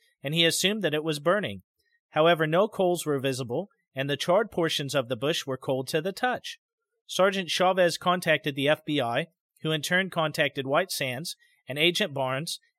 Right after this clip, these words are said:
and Lieutenant R T Holder of the letter organization arrived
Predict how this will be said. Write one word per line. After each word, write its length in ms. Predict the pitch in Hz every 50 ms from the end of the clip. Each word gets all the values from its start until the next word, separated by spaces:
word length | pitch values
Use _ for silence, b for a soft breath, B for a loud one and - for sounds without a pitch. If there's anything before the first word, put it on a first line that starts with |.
| _
and 100 | 131 139
Lieutenant 440 | 156 156 143 - 180 170 175 190 - 156
R 140 | 151 165
T 200 | 165 - 190 190
Holder 360 | 175 160 139 131 131 151 170 156
of 180 | 135 135 131
the 100 | 143 131
letter 240 | 131 135 143 156 170
organization 840 | 131 147 147 147 156 165 165 160 143 147 131 135 127 - - 175 175
arrived 420 | 160 143 123 120 120 143 151 -